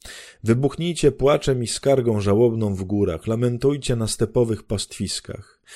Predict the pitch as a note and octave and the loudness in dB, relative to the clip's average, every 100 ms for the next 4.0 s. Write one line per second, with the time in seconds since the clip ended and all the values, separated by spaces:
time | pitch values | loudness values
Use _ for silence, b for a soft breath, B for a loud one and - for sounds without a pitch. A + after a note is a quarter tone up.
0 | B B G#2+ G#2 - D3+ C#3+ A2+ G#2+ - | B B -2 -2 0 0 0 0 -4 0
1 | D3 B2+ G2+ A#2+ B2 A#2 A2 F#2+ E2+ G2 | 4 6 4 0 2 4 4 0 -4 -10
2 | G#2 _ G2+ G#2+ B2 C#3 - F2+ F2+ A2 | -14 _ -2 0 0 -2 -2 -2 -2 -2
3 | G#2+ G#2+ G#2+ - A2 G2 F2 D#2+ - | -2 -2 -4 -4 -6 -4 -6 -8 -16